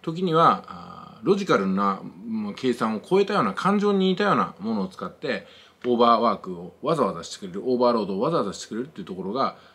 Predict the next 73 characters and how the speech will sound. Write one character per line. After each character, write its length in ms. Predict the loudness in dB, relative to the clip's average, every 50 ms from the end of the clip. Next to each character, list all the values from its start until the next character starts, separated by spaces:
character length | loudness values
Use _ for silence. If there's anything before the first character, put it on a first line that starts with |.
| _ _ -10
ま 80 | -6 -2
あ、 20 |
人 240 | 0 2 2 2 2
間 80 | 2
っ 80 | 0 -2
ぽ 100 | -4 -4
い 40 | -4
の 80 | -6
か 120 | -10 -12 -10
な 140 | -10 -10 -12
と 80 | -12
思 100 | -16 -16
い 40 | -16
ま 120 | -16 -16
す 120 | -16 -12 -8
し、 140 | -4 -2 0
人 220 | 0 0 2 2
間 100 | 2 2
の 140 | 2 0 0
思 260 | 0 0 2 4 2
い 40 | 2
込 120 | 2 0
み 80 | -2 0
っ 20 |
て 100 | -2 -2
い 20 | -4
う 40 |
の 60 | -4 -4
が 60 | -6
ね、 80 | -8
そ 120 | -8 -8 -6
こ 80 | -4
に 120 | -4 -6 -4
排 200 | -4 -4 -2 -2
除 160 | -2 -4 -6
で 80 | -8 -10
き 100 | -12 -12
て 80 | -10
い 80 | -8 -4
る、 180 | -4 -2 -2
人 240 | 0 0 0 0 0
間 220 | -2 -2 -2 -2 0
よ 80 | 0
り 80 | 0 0
も 100 | 0 0
人 260 | 0 0 0 0 -2 -2 -2
間 60 | -2
ら 120 | -2 -4
し 80 | -4 -4
い、 180 | -6 -6 -8 -12 _ _ _ _ _ _ _
そ 100 | -8 -6
う 40 | -6
い 20 |
っ 40 | -4
た 60 | -6
仕 140 | -8 -8 -6
組 140 | -6 -4 -2
み 40 | -2
に 60 | -2
な 80 | -2
る 80 | -4 -4
ん 20 |
じ 80 | -8 -12
ゃ 20 |
な 80 | -16 -18
い 40 | -16
か 140 | -14 -10 -10
な 120 | -10 -10
と 100 | -12 -14
思 80 | -18 -18
い 40 |
ま 60 | -16 -16
す。 120 | -16